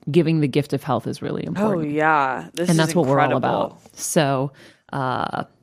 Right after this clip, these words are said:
Speaker 1: this was an awesome episode, and we're gonna have Naveen come back at some point to talk about, uh, how to be a good entrepreneur, how to take your vision to the next level, because he obviously has so much insight there. And thank you guys for joining us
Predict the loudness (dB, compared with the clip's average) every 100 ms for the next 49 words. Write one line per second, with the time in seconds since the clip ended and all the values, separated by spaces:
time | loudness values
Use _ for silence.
0 | _ 2 4 2 2 0 -2 -6 -4 -2
1 | -2 0 0 2 4 4 2 2 2 0
2 | 0 0 0 -2 -4 -4 -2 -2 -2 -4
3 | -4 -4 -2 0 0 -2 -4 -18 -20 -16
4 | -6 -2 -2 -4 -6 -6 -8 -10 _ -2
5 | 2 4 2 2 2 2 2 2 2 2
6 | 0 2 2 0 -4 -4 -2 0 -2 -2
7 | -2 -2 -4 -2 -2 0 -2 -4 -4 -2
8 | -4 -4 -2 -2 0 0 0 -4 -18 -20
9 | _ -4 -2 0 2 2 0 -2 -4 -4
10 | -4 -2 -2 -2 -2 -4 -2 -2 -2 -2
11 | 0 -2 -4 -10 -20 -20 -6 -2 2 2
12 | 2 2 2 0 -2 -2 0 0 -2 -2
13 | -2 -2 -2 -2 -4 -6 -8 -8